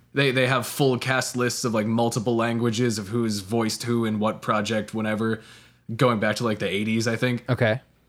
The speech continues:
Speaker 2: Is it like the
Speaker 1: Um,
Speaker 2: I M D B, but for voice actors?
Speaker 1: Literally, yeah,
Speaker 2: Okay.
Speaker 1: pretty much. But they, I think they still have it, uh, but I discovered they had, like, a thing where you could post your own projects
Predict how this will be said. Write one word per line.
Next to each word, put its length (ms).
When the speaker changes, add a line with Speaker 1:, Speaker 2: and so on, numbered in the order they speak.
Speaker 2:
Is 120
it 80
like 160
the 100
Speaker 1:
Um, 120
Speaker 2:
I 140
M 140
D 160
B, 280
but 200
for 140
voice 280
actors? 500
Speaker 1:
Literally, 640
yeah, 220
Speaker 2:
Okay. 180
Speaker 1:
pretty 180
much. 360
But 320
they, 760
I 80
think 180
they 120
still 260
have 240
it, 180
uh, 280
but 180
I 100
discovered 560
they 160
had, 440
like, 340
a 680
thing 240
where 80
you 100
could 160
post 280
your 120
own 200
projects 720